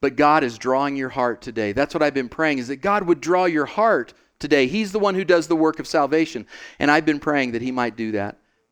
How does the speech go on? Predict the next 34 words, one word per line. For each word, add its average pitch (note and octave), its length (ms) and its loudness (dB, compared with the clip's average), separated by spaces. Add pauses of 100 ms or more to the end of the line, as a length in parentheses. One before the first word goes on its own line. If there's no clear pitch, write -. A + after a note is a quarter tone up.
(320)
And C#3+ 140 -6
so F#3 120 4
today, F3 280 4
w-, F3 240 4
the D#3+ 100 2
way F#3 160 6
we're F#3 120 2
gonna E3+ 160 2
finish F3+ 500 -2 (220)
is D3 160 0
we're E3+ 120 4
gonna E3+ 160 4
sing F3 360 -2
two F#3 200 -4
verses D#3+ 380 0
of D3 80 -4
Amazing D3 400 0
Grace, D3 480 0 (320)
and C3+ 200 0
Wyatt E3 340 4
Sparks E3 580 0
and A2+ 100 -8
Jerry D#3+ 320 4
Sparks D#3 520 0
are C3 60 0
gonna C#3 180 -2
be D3 180 2
right D#3 200 4
over D#3+ 160 2
here D#3+ 280 4
beside D3 520 0
the, A#2+ 200 0 (560)
the A#2+ 100 -4
tomb, F3 540 -2